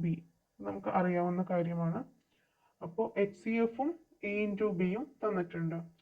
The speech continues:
എൽ സി എം കണ്ടുപിടിക്കണം. എൽ സി എം is equal to A into B by എച്ച് സി എഫ് equal to A into B, thirty-six by three, by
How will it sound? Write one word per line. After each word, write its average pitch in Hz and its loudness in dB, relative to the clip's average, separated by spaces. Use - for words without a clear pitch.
എൽ 190 4
സി 196 -4
എം 240 0
കണ്ടുപിടിക്കണം. 170 2
എൽ 180 2
സി 185 -4
എം 180 0
is - -6
equal 170 -2
to 240 2
A 202 4
into 233 8
B 202 2
by 180 4
എച്ച് 170 -8
സി 170 -4
എഫ് - -12
equal 180 -2
to 247 0
A - 2
into 196 0
B, 180 -2
thirty-six 190 0
by 175 0
three, 170 -2
by 170 2